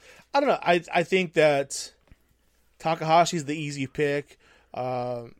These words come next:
but I feel like it, I think that it's going to go El Phantasmo, um, and, and Ishimori night two also. I, I think, I think the two of them,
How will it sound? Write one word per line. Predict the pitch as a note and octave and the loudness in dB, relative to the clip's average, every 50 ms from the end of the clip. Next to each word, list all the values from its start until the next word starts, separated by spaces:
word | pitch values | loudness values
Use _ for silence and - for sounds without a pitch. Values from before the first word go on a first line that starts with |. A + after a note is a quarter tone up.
| _ _ _ - - _ _ _ | _ _ _ -20 -20 _ _ _
but | - D3+ C#3 | -2 0 0
I | C3+ | 0
feel | B2 - D3 C#3 | -2 -2 -4 -4
like | C3+ C3 A#2+ - | -2 -4 -6 -6
it, | D3 C#3+ D3 - | -10 -10 -10 -6
I | - D3 C#3 | -6 -6 -4
think | C3+ D3 C#3 B2+ | -4 -6 -6 -4
that | - C3+ C3+ B2 | -4 -4 -4 -4
it's | C3 B2+ - | -8 -12 -8
going | - D3 C#3 C#3 | -8 -6 -6 -6
to | C3 | -8
go | A#2 B2+ C3 C3 B2+ B2+ C3 C3 C3 C3+ - _ _ _ _ _ _ - | -6 -4 -2 0 0 0 0 -2 -4 -6 -10 _ _ _ _ _ _ -8
El | B2+ C3 | -8 -8
Phantasmo, | A#2+ - C#3 C3 B2 - - B2+ B2 B2+ B2 C3 B2+ B2+ B2 B2 B2 B2 _ _ _ _ _ _ _ | -6 -8 -8 -8 -8 -8 -8 -8 -8 -8 -8 -8 -8 -6 -6 -6 -6 -8 _ _ _ _ _ _ _
um, | - B2+ B2+ A#2+ A#2+ A#2 A#2 A#2 A#2 A#2 A#2+ _ _ _ _ _ _ _ _ _ _ _ _ _ _ _ _ _ _ _ _ _ - - - - - - - _ _ _ _ | -12 -10 -8 -8 -8 -10 -10 -12 -16 -20 -20 _ _ _ _ _ _ _ _ _ _ _ _ _ _ _ _ _ _ _ _ _ -20 -18 -18 -20 -20 -20 -20 _ _ _ _
and, | A#2+ B2 B2 B2 B2+ | -8 -8 -6 -6 -6
and | B2 A#2+ B2 A#2+ A#2 A#2 A#2 A#2 A#2 A#2 A2+ A2+ A2+ _ _ _ _ | -8 -8 -10 -10 -10 -12 -14 -14 -16 -18 -18 -20 -20 _ _ _ _
Ishimori | C#3+ C#3 - - C3 B2+ A2+ A2+ A#2 A2+ A2+ A2+ A2 G#2+ _ _ _ _ | -14 -12 -12 -10 -10 -10 -10 -8 -8 -10 -10 -12 -14 -18 _ _ _ _
night | - A#2+ A#2 A2 A2 | -18 -16 -16 -16 -18
two | - - A#2 A#2 | -16 -14 -12 -10
also. | G#2+ G#2 A2 A#2 - - C3 B2+ B2+ B2+ B2+ _ _ _ _ _ _ | -10 -10 -10 -12 -12 -8 -6 -4 -4 -6 -6 _ _ _ _ _ _
I, | - C3 C#3 E3 | -10 -6 -2 -2
I | E3+ | 0
think, | E3+ G#3 G#3 F3 D3 | 2 2 0 4 2
I | E3+ | 2
think | E3 A#3 A#3+ - | 2 2 -4 -4
the | D#3+ | -8
two | C#3+ - - D#3+ D3+ | -8 -6 -6 -4 -4
of | C3+ | -2
them, | B2+ C3 B2+ B2+ C3 C3 C3+ C#3 D3 E3+ | -2 -4 -4 -4 -6 -8 -10 -14 -16 -20